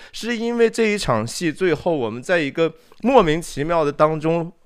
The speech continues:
为 Margie 感到高兴吗？就是说剧情我们终于往前推进了，我们看到好像坏人离被绳之以法又近了一步的一种喜悦吗？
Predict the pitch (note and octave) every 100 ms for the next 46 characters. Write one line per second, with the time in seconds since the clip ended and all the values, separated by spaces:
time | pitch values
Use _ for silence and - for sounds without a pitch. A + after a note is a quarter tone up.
0 | - - - - A3 D#4+ F#3+ C#3+ G#3+ A3
1 | G3 G3 - A#2+ E3+ E3 D3+ F3 F#3+ G3+
2 | G#3 D3 C3 G#3+ A#3 A#3 C#4 A3+ E3 G3
3 | D3 E3 G#3+ G#3 G3 G#2+ - A#2+ - F#3
4 | F3+ G3+ B2 - - F3 G3+ D4 C4+ B3+
5 | A3 D3+ F#3 F#3 A3+ G#3 B2+ D#3+ C#3+ -
6 | _ _ _ _ - - _ _ _ C#3
7 | D3 G3+ A3+ C4+ A#3+ - D#3+ E3+ G3 G3
8 | G3+ F3+ E3+ D#2+ D#3 D#3 - A3+ C3 A#2
9 | C3 E3 D3+ E3 D#3+ A3 - C#3+ G#2 B2
10 | C4 A3 F#3 G3+